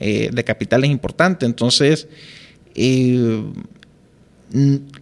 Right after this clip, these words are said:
a lo que quiero llegar es que, uno, no se le está imponiendo a nadie, es enteramente voluntario, eh,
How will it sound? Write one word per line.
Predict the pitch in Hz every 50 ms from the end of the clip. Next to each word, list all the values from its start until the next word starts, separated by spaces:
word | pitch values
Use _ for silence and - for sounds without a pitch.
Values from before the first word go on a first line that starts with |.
| - - - - -
a | 135
lo | 135 139 135
que | 147 139
quiero | 170 170 190
llegar | 196 196 196
es | 196
que, | 202 170 156 135 - -
uno, | - 202 214 226 220
no | 202 185 180 175
se | - 175
le | 175
está | 165 - 165
imponiendo | 160 - 156 147 135 127 127
a | 123
nadie, | 131 165 196 214 226 226 226 - - - - - - -
es | - 127 135
enteramente | 139 139 127 - 160 170 170 175 175 165 175
voluntario, | 160 151 135 131 127 123 190 202 220 233 233 226 226 - - - - - _ _ - _ _ _ _ _ _ _ - -
eh, | 120 123 123 123 127 147 117 -